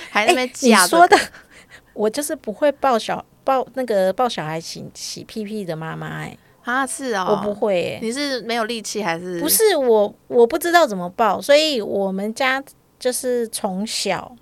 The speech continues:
Speaker 2: 所有的屁屁都是我老公洗。
Speaker 1: 啊，你老公不在怎么办？
Speaker 2: 就，就，
Speaker 1: 你婆婆啊？
Speaker 2: 我就，我会用湿纸巾把它全部擦干净。
Speaker 1: 哦。
Speaker 2: 我不会把它抱去那个。
Speaker 1: 对。
Speaker 2: 我，我，反正我怎么学都学不会啦，好烦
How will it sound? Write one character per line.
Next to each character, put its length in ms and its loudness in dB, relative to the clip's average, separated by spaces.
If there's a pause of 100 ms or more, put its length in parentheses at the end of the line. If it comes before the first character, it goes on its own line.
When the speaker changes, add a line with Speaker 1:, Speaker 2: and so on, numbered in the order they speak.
(140)
Speaker 2:
所 280 -4
有 160 2
的 80 -4
屁 220 -8
屁 140 -8
都 120 -6
是 120 -8
我 100 -10
老 160 -8
公 220 -16
洗。 180 -12
Speaker 1:
啊， 60 -6
你 100 -6
老 140 0
公 120 -6
不 80 -10
在 160 -6
怎 120 -8
么 140 -10
办？ 380 -8 (300)
Speaker 2:
就， 160 -8 (160)
就， 380 -2 (140)
Speaker 1:
你 100 -4
婆 60 -2
婆 260 0
啊？ 80 -4
Speaker 2:
我 80 -6
就， 80 2
我 40 0
会 260 4
用 220 4
湿 300 -4
纸 240 -12
巾 180 -8
把 120 -10
它 120 -8
全 200 -10
部 100 -10
擦 220 -10
干 260 -10
净。 180 -16 (200)
Speaker 1:
哦。 260 2
Speaker 2:
我 240 2
不 160 2
会 160 4
把 140 -2
它 120 -2
抱 280 -2
去 220 -10
那 160 -8
个。 220 -12 (360)
Speaker 1:
对。 500 -4
Speaker 2:
我， 160 10
我， 200 8
反 120 6
正 160 8
我 60 10
怎 140 4
么 120 2
学 160 2
都 80 6
学 140 2
不 180 0
会 240 10
啦， 200 8
好 120 10
烦 320 2